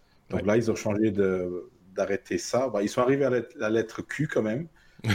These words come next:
Speaker 1: Donc, euh, voilà,
Speaker 2: Ouais.
Speaker 1: ils, je pense qu'ils arrivaient à la fin, et, euh, ils se sont enfin rendus compte que, bon, c'était, c'était une bonne idée. C'était un peu anecdotique. C'était ce qu'on, on aimait, on aimait bien à chaque fois deviner ce qu'on a, ce qu'on allait avoir comme dessert, hein, pour la prochaine version d'Android.
Speaker 2: Ouais.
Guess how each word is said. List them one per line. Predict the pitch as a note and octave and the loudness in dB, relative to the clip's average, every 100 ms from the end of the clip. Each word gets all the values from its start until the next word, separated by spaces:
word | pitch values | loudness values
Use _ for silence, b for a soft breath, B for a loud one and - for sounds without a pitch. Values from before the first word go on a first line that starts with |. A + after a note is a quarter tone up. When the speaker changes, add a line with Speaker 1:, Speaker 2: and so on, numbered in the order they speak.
| G2+ | 0
Speaker 1:
Donc, | F#2+ - - | -4 -4 0
euh, | G2 G2 G2 G2 B B B B - - | 2 2 0 -4 B B B B -20 -6
voilà, | - G#2 - | 0 2 4
Speaker 2:
Ouais. | A2+ B2 | 2 0
Speaker 1:
ils, | G#2 | -4
je | - | 0
pense | D#3 D#3 | 0 0
qu'ils | - C#3+ C3 | -2 0 2
arrivaient | C#3 D3+ D#3+ | 4 2 2
à | E3+ | 2
la | D3 | 0
fin, | - D3 A3+ A#3 | -2 -4 -4 -4
et, | C3+ | 2
euh, | B2 B2+ | 4 4
ils | B2 | 0
se | B2 | -2
sont | C#3+ C#3 | -2 0
enfin | D#3+ G3 A3 | 0 0 -2
rendus | F3+ F3 E3+ | 0 -4 -4
compte | - F3 D#3 | -4 -4 -4
que, | - C#3 B2+ | -2 2 2
bon, | A#2 E2+ | 0 -4
c'était, | - A#2+ B2+ | -6 -4 -4
c'était | - - B2+ | -6 -4 -2
une | B2 | 2
bonne | C3+ | 2
idée. | C3+ A2+ E2+ | 2 0 -2
C'était | - - | -4 -8
un | E2 | -6
peu | D#2+ G#2+ | -4 -4
anecdotique. | G2 F#2+ G2 - C3+ | -4 -6 -6 -6 -8
C'était | - - F#3+ | -10 -6 -6
ce | - | -6
qu'on, | - - | -12 -8
on | G2+ | -6
aimait, | G#2 A2 | -6 -4
on | G#2+ | -2
aimait | G#2 G#2 | 0 0
bien | G#2+ C3+ C#3+ B B | 0 -2 -4 B B
à | - | -10
chaque | F#2+ G2+ | -8 -4
fois | - | -2
deviner | G#2+ G#2+ A2 A2+ A#2 A2+ B B B | 0 0 2 2 0 -2 B B B
ce | - - | -18 -6
qu'on | G2+ | -2
a, | G2 F#2+ | 0 0
ce | F#2 | -2
qu'on | G2+ | -2
allait | F#2+ G2 | 0 2
avoir | G2+ G#2 | 2 0
comme | - F#2+ | 0 0
dessert, | F#2 F#2 - E3+ A#2 | 2 2 2 2 0
hein, | A#2 | -4
pour | - | -2
la | G2 | -4
prochaine | - F#2+ G2+ | -4 -8 -6
version | F#2+ - | -6 -6
d'Android. | G2+ G2+ B2 | -4 0 0
Speaker 2:
Ouais. | D3+ | 0